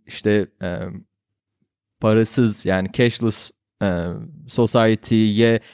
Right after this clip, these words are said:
eğer öyle bir inanç varsa, onun altındaki mantığı eğer biliyorsak, bu, bu sefer işte, e, bir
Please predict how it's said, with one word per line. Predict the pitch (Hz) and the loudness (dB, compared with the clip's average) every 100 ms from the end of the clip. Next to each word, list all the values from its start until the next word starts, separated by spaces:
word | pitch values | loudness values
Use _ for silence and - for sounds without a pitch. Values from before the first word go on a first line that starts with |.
| - | -4
eğer | 113 117 123 | 0 0 2
öyle | 131 139 | 2 2
bir | 113 113 | 0 0
inanç | 107 101 101 101 | 2 0 0 0
varsa, | 95 - 117 | 0 0 -2
onun | 113 120 | 0 -2
altındaki | 120 107 104 120 110 113 - - 123 113 - _ _ | 0 0 0 -4 -2 -2 -2 0 2 2 -2 _ _
mantığı | 104 107 104 - 127 131 135 - | -4 -2 -2 -2 2 4 2 0
eğer | 101 95 87 - _ | -2 0 -2 -8 _
biliyorsak, | 113 117 104 185 202 - | -4 0 0 0 -2 2
bu, | 233 202 | 2 2
bu | |
sefer | 185 156 214 240 - - - | -2 0 0 0 -2 -16 -18
işte, | - - 180 196 - - - - | -14 -2 -2 -2 -8 -20 -20 -14
e, | 117 120 117 110 - _ _ _ _ _ | -8 -6 -4 -6 -12 _ _ _ _ _
bir | 151 139 151 170 | -20 -12 -10 -10